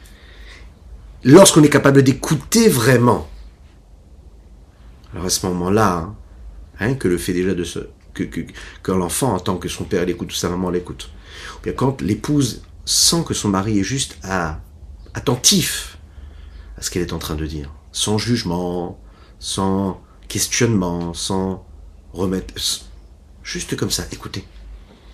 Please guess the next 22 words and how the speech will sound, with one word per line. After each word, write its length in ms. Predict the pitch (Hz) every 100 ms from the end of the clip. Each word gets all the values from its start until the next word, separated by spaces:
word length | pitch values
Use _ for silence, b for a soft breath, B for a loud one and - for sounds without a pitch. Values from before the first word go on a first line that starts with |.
| b b b b - - - b b -
Eh 40 |
bien, 100 | 113
vous 80 | 110
verrez 240 | 117 156 180
que 100 | 113
le 120 | 101
problème 340 | - 110 131
s'estompe 360 | 127 - 117 104
automatiquement. 640 | 98 92 90 98 87 80 - - - - B B B
Juste 400 | 117 135 170 -
l'écoute, 520 | 123 113 92 - - - -
ça 200 | - 98
a 60 | 87
calmé, 340 | - 85 95
ça 220 | 92 80
a 20 | 76
apaisé. 380 | 85 80 104 107 - B B B B B
Juste 280 | 165 170 143
l'écoute, 380 | 117 107 101
l'enfant 280 | 95 85 101
se 140 | - 82
sent 180 | -